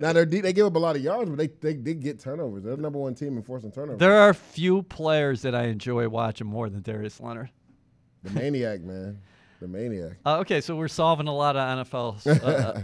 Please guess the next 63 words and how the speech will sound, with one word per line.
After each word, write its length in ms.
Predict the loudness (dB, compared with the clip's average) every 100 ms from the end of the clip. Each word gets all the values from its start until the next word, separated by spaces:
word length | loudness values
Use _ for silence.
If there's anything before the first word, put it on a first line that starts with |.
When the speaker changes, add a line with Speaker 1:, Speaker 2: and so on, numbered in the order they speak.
| -10
Speaker 1:
<laughs> 80 | -8
Speaker 2:
a 20 |
lot 220 | -2 -2
of 80 | -2
the 60 | -2
N 180 | -4 -6
F 120 | -10
L's 140 | -8
Speaker 1:
Yeah, 80 | -4
let's, 60 | -2
Speaker 2:
problems 240 | -2 -4
here. 120 | -10
Speaker 1:
let's 100 | -4
get 100 | 2
Speaker 2:
What 60 | 4
Speaker 1:
back 160 | 4 2
to 80 |
Miami, 340 | 0 0 0 0
I 80 | -2
guess. 260 | -2 -2
Speaker 2:
Th-, 120 | -2 4
yeah, 220 | 4 6
that's 180 | 8 8 10 10 8 4
fine. 100 | 0
Speaker 1:
<laughs> 0 | 0
Speaker 2:
Uh, 40 | 2
who 80 |
do 60 | 2
you 60 | 4
got 160 | 2 4
Saturday 340 | 0 0 0
night, 240 | -2 -6
though? 140 | -4 -2
I 140 | -2
like 200 | -2 -4
that 220 | -4 -6
game. 280 | -6 -6 -8 -12 -8
Indianapolis 640 | 0 2 4 2 2 -2
Speaker 1:
See, 160 | 2 4
that's, 140 | 4
Speaker 2:
hosting 140 | 2 0
Speaker 1:
that's 140 | 2
Speaker 2:
New 60 | 2
Speaker 1:
a 40 |
good 60 | 4
Speaker 2:
England. 160 | 2 4
Speaker 1:
game 300 | 6 6 4
'cause, 180 | -2
right, 160 | 0 0
it's 140 | -2
strength 240 | -4 -4 -2
on 100 | -6
strength. 300 | -4 -6 -4
You 60 |
got, 280 | -4 -4 -4
you 80 | -6
got 180 | -6 -4
two 160 | -6
teams 520 | -4 -4 -4 -4 -6 -8
that 160 | -10
run 260 | -6 -4 -4
the 60 |
ball 520 | -4 -2 -2 -4 -8